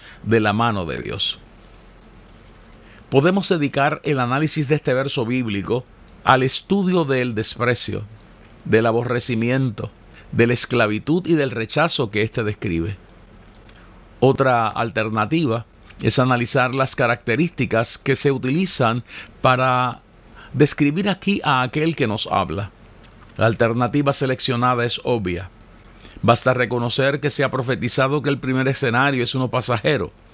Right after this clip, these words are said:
que posee fecha de expiración. En cambio, el segundo describe al inmutable, al gran yo soy, a aquel que nunca cambia, como dice Hebreos en el capítulo trece y verso ocho.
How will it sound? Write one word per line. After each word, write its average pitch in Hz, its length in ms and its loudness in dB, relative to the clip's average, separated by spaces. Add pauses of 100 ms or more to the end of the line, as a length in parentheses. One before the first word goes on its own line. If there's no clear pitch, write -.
(340)
que 131 100 4
posee 131 460 2
fecha 151 340 -2
de 101 100 0
expiración. 110 640 -2 (920)
En 113 180 2
cambio, 131 380 0
el 98 100 -2
segundo 117 600 -2 (560)
describe 147 760 2
al 120 180 0
inmutable, 113 800 -2 (360)
al 117 200 4
gran 135 320 2
yo 127 160 0
soy, 107 500 -2 (300)
a 113 180 4
aquel 147 440 0
que 123 160 -2
nunca 127 440 0
cambia, 113 480 0
como 110 220 -2
dice 131 340 0
Hebreos 120 580 -2
en 113 120 -4
el 104 100 -4
capítulo 110 500 -2
trece 120 540 0
y 110 80 0
verso 98 420 0
ocho. 90 300 -4